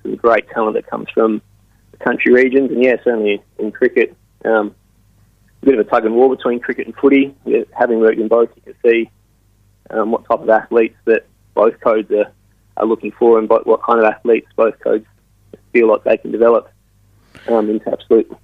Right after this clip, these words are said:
top levelers. So, uh, yeah, no, nothing, nothing wrong to say with, uh, with Cricket W A. It's, it's a great setup and it's a, it's a good comparison to see how both, I guess, talent identification systems work.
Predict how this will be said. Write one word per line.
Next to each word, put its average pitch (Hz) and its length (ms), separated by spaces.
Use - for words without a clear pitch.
top - 240
levelers. 117 400
So, 113 280
uh, 123 300
yeah, 135 140
no, 123 220
nothing, 123 320
nothing 123 200
wrong 131 140
to 147 100
say 131 140
with, 127 120
uh, 117 300
with 120 140
Cricket 123 260
W 117 260
A. 127 140
It's, 123 160
it's 113 100
a - 20
great 123 320
setup 120 260
and 110 120
it's - 180
a, 113 60
it's 110 100
a 113 140
good - 120
comparison 120 540
to - 140
see 117 100
how 113 140
both, 113 240
I - 40
guess, - 140
talent 113 280
identification 113 680
systems 113 360
work. 113 360